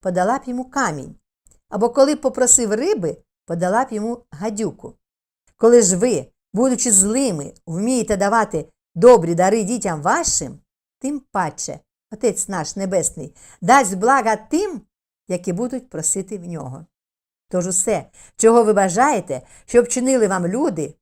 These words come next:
так само чиніть і ви їм, бо в цьому полягає закон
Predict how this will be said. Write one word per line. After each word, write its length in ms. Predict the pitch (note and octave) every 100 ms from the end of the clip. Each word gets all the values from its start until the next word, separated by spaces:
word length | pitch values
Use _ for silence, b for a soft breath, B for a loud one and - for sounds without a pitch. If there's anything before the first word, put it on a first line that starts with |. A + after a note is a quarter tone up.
| _ _ -
так 200 | G#3+ G#3+
само 460 | - G#3+ C#4 E4
чиніть 500 | - G3+ G3 B3+ B3+
і 100 | -
ви 160 | E3+ G3+
їм, 360 | E3+ E3+ C#3+ C#3 _ _ _ _
бо 100 | D#3+
в 60 | D#3+
цьому 380 | - A#3+ C#4+ C#4
полягає 580 | C4+ B3 A3+ A#3 A3+ A3+ _ _ _ _ D#3+
закон 640 | - D3+ _ E3 F#3+